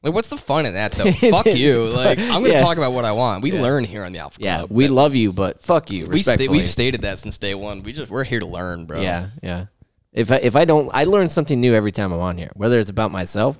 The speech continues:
Speaker 2: about John, or it's about the world.
Speaker 1: <laughs> Information you probably didn't need to or want to know about.
Speaker 2: Or no, yeah.
Speaker 1: But welcome back to the Alpha Club podcast. It's your host, John and Steven, and I think we're gonna get right into it.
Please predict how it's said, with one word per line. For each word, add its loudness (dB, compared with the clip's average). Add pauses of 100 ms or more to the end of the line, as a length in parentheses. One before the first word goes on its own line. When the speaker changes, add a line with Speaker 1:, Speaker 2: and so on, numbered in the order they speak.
(240)
Speaker 2:
about 0
John, -2
or 0
it's -4
about 0
the -2
world. 0 (320)
Speaker 1:
<laughs> -18
Information -12
you -6
probably -8
didn't -16 (240)
need -6
to -2
or -4
want -8
to -14
know -10
about. -10
Speaker 2:
Or 0
no, -6
yeah. -10 (400)
Speaker 1:
But 2 (160)
welcome 0
back 2
to -4
the 0
Alpha -2
Club -4
podcast. 0
It's -10
your -6
host, -2
John -4
and -8
Steven, -6 (220)
and -10
I -6
think -4
we're -14
gonna -6
get -2
right 0
into -2
it. -10